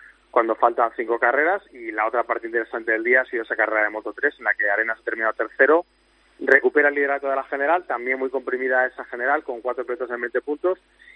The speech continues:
y bueno, pues de momento el español con, comandando esa tabla por delante del japonés Segura, que hoy ha, también ha fallado, y a ver si consigue mantener esa plaza y se puede llevar el título de la categoría pequeña.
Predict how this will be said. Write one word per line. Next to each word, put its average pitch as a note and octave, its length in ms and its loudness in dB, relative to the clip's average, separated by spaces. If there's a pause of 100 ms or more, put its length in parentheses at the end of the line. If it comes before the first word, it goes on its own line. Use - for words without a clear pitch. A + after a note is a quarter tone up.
(100)
y G#2 320 -6
bueno, G#2 200 -10
pues G2 140 -8
de F#2 60 -6
momento F#2+ 220 -4
el G#2 60 0
español G#2+ 440 0
con, G2+ 500 -2
comandando A2 500 0
esa A2 160 -6
tabla B2+ 300 2
por A2+ 120 -8
delante G#2+ 200 -6
del G#2+ 100 -4
japonés A2 380 -6
Segura, B2 320 2
que A2 80 -6
hoy G#2+ 120 -2
ha, G2+ 440 0
también G#2+ 300 -8
ha G#2 60 -6
fallado, B2 500 0 (420)
y A2 120 2
a G2 80 2
ver G#2 160 0
si - 100 -16
consigue G#2 320 -6
mantener G2+ 320 -4
esa G#2 180 -4
plaza G#2+ 400 0
y G2+ 280 -4
se G#2 120 -4
puede G2+ 180 -2
llevar G2+ 160 0
el F#2+ 80 -6
título G2+ 240 -4
de G2 60 0
la G2 100 0
categoría F#2+ 320 -4
pequeña. C3+ 300 -2